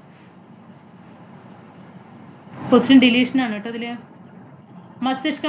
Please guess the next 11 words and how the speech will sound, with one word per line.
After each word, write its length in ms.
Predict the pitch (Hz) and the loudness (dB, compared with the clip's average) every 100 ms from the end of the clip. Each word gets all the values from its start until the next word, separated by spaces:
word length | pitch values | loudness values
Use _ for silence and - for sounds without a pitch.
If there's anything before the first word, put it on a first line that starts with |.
| 294 | -4
മരണത്തോടെ 440 | 277 269 269 262 320 254 | -4 -8 -6 -6 -6 -6
അവയവദാനം 520 | 254 262 262 262 262 | -8 -8 -8 -8 -6
നടത്തുന്ന 320 | 254 247 247 277 | -8 -10 -12 -10
സംസ്ഥാന 300 | 262 240 254 254 | -12 -12 -12 -12
സർക്കാരിന്റെ 460 | 254 247 247 240 269 247 233 | -14 -12 -12 -10 -12 -10 -10
ആരോഗ്യ 440 | 240 254 247 208 311 330 | -10 -10 -12 -10 -12 -10
പദ്ധതി 400 | 220 208 196 233 185 - _ _ _ _ _ _ - | -12 -12 -12 -14 -16 -20 _ _ _ _ _ _ -14
മൃതസഞ്ജീവനി. 1000 | 226 226 277 269 247 226 240 226 226 214 - | -12 -12 -10 -10 -10 -12 -14 -12 -12 -14 -14
ആരാണ് 220 | 233 269 285 | -12 -10 -10
അംബാസിഡർ? 540 | 226 254 254 269 240 247 254 254 - - | -8 -8 -6 -10 -10 -10 -10 -12 -16 -20
മോഹൻലാൽ 500 | 220 214 214 202 196 | -16 -14 -14 -14 -14